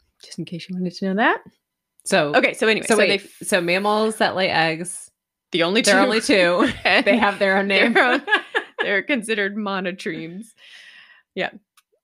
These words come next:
Speaker 1: So they hunt at night, uh, and feed on invertebrates down at the bottom of waterways, freshwater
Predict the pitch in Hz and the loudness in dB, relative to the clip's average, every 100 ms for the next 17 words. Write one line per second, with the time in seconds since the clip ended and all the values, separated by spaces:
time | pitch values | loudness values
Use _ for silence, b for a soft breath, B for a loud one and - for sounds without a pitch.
0 | _ _ 254 202 220 262 269 269 269 208 | _ _ -4 -2 -4 -6 -6 -12 -12 -10
1 | 175 170 202 - - _ _ _ _ _ | -8 -8 -12 -18 -20 _ _ _ _ _
2 | _ _ _ _ _ - 190 165 - 180 | _ _ _ _ _ -12 -10 -10 -10 -12
3 | 180 180 175 170 165 180 180 180 185 175 | -8 -8 -8 -10 -6 -6 -6 -6 -6 -6
4 | - - _ 190 185 180 165 175 165 170 | -14 -18 _ -12 -10 -10 -10 -12 -12 -12
5 | 170 170 160 160 165 - - - 180 160 | -10 -8 -8 -8 -10 -16 -20 -10 -6 -4
6 | 156 139 151 294 - - _ _ - _ | -4 -4 -4 -8 -12 -20 _ _ -20 _
7 | _ 208 190 156 143 165 | _ -4 -4 -6 -8 -12